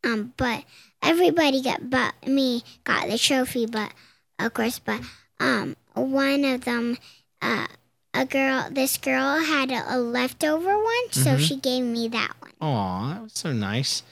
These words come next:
Speaker 2: Well, you're gonna get a trophy probably at the end of, uh,
Speaker 1: Yeah.
Speaker 2: all your soccer games.
Speaker 1: Yeah, and I'll get a trophy when, um, I win, too, because each day someone gets a trophy. That's what's in
Speaker 2: Mm.
Speaker 1: Wesley's.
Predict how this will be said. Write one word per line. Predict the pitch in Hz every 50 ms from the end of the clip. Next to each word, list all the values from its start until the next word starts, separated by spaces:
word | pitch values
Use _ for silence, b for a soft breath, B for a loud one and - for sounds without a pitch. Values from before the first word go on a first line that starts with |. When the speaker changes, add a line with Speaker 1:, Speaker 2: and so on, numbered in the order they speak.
| b b b b b b
Speaker 2:
Well, | - 143 139
you're | 135 160 190
gonna | 220 233 208 185
get | 190 185
a |
trophy | 160 - - 202 196 - 170 151
probably | 143 185 185 190 185 175 147 147 160 165
at | 160 156
the | - 143 147
end | 160 170 160
of, | 147 135 127 127 131 139
uh, | 135 131 131 269
Speaker 1:
Yeah. | 359 466
Speaker 2:
all | - 156 156
your | 147 143 135
soccer | - - 147 185 - - -
games. | 208 214 214 -
Speaker 1:
Yeah, | 339 - - - -
and | 311 349 370 359 466 415 415
I'll | 415 392 381
get | 359 370 330 285
a | 277 285
trophy | - - 311 294 294 - 311 285
when, | 269 269 262 254 254 254 - B B B B B B -
um, | - 262 269 247 220 208 - -
I | - - 254 233 220 208
win, | 220 240 262 277 269 247 214
too, | 220 - - 294 269 254
because | 240 214 214 - 254 240 220 247 277 - _
each | - 277 311 285 - - - -
day | 311 277 269 254 240 - B B B B
someone | B - - 302 254 247 240 240 240 240 233
gets | 226 233 233 - - - 220
a | 196
trophy. | - - - 285 254 254 254 - 247 214
That's | 214 233 233 - - - - -
what's | 247 220 - - - - -
in | 240 226 220 214 - _ _ _ _ _ 131
Speaker 2:
Mm. | 147 175
Speaker 1:
Wesley's. | 196 220 247 - 190 - - - - - - - - - - -